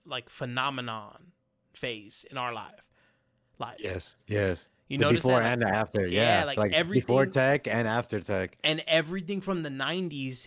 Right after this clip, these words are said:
Speaker 1: is always c-, has created, like, these crazy experiences for people. Like Pokemon, for instance, right?
Speaker 2: Uh-huh.
Speaker 1: Bro, Pokemon came out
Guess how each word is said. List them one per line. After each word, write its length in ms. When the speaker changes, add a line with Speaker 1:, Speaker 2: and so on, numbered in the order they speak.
Speaker 1:
is 180
always 500
c-, 240
has 280
created, 840
like, 240
these 480
crazy 880
experiences 720
for 100
people. 300
Like 220
Pokemon, 480
for 100
instance, 320
right? 200
Speaker 2:
Uh-huh. 260
Speaker 1:
Bro, 160
Pokemon 340
came 180
out 220